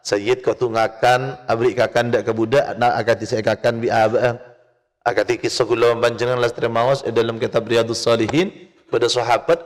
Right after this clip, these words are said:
angkui nepas pada benda angkui budak yang melon. Ni kaki dia ramai pas angkui na setelan ben budak kaki. Engkau toman no kol dak ketang budak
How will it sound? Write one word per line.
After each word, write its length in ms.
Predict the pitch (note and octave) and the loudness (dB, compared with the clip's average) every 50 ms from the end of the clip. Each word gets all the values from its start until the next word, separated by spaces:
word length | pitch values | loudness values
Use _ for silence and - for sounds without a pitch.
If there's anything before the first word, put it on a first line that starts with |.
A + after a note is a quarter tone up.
| - | 0
angkui 320 | F#3+ F#3+ F#3 - - A3+ C4 | 0 0 0 -2 -2 -2 2
nepas 400 | B3+ A#3+ - - - A3+ A3+ - | 2 0 0 4 2 2 2 4
pada 240 | - F#3 F3 F#3 | 2 2 2 4
benda 240 | E3+ F3 E3 D#3 D#3+ | 2 2 0 0 -2
angkui 240 | D#3 D#3 C3+ D3+ D3+ D3 C#3+ | -2 0 0 2 2 2 2
budak 320 | C#3 C#3 C3+ C3 C3 A#2+ | 2 0 2 4 2 2
yang 80 | B2 A#2+ | 2 2
melon. 240 | A2 G2+ F#2+ - - - - _ _ _ _ _ _ _ _ _ _ _ - | 0 0 0 -2 -12 -20 -20 _ _ _ _ _ _ _ _ _ _ _ -2
Ni 320 | G4 A4 - - - - - | -2 -2 -2 -4 -10 -18 -10
kaki 320 | - - A4 - - - | -8 -8 -8 -4 -2 2
dia 160 | - B4+ A#4+ | 4 4 4
ramai 320 | G3 E3+ D3+ D#3+ G3 A#3 A#3 G3+ | 4 2 0 0 -2 -2 -2 0
pas 160 | G3 F#3 F3 | 0 -2 0
angkui 320 | F3 F3 F#3+ F3+ D3 E3+ F3 | 0 0 -2 -2 0 0 0
na 240 | D#3+ D#3+ D3+ C#3 B2+ - - - - - _ | 2 4 2 2 2 -2 -6 -16 -20 -20 _
setelan 560 | - - E3 - - D#3 D3 C#3 C#3 C3+ C3 | -6 -6 -4 0 2 2 4 4 4 2 2
ben 240 | C3 C3 B2+ B2+ A#2+ | 0 -2 -2 -2 -2
budak 320 | A#2+ A#2 A2 A2 G2+ G#2 | -2 -2 0 -2 -4 -4
kaki. 240 | G#2 G#2 G2 - _ _ _ _ _ _ _ _ _ _ _ _ _ _ _ _ _ _ _ _ _ _ _ _ _ _ _ _ _ _ _ - | -6 -10 -10 -12 _ _ _ _ _ _ _ _ _ _ _ _ _ _ _ _ _ _ _ _ _ _ _ _ _ _ _ _ _ _ _ -4
Engkau 240 | A#2+ - - - | 0 2 4 2
toman 400 | - - D3+ C#3+ C#3 D3 D3+ D3 | 4 4 2 2 2 0 0 0
no 160 | D3 C#3+ C3 - | 0 -2 0 0
kol 160 | C#3+ B2 A#2+ | -2 0 0
dak 160 | A#2+ A2+ A#2+ | 0 0 0
ketang 240 | A#2 - - A2 G#2+ | 0 0 0 -2 -2
budak 320 | G2+ G2+ G2 - A2+ A2+ | -4 -4 -4 -2 -2 -4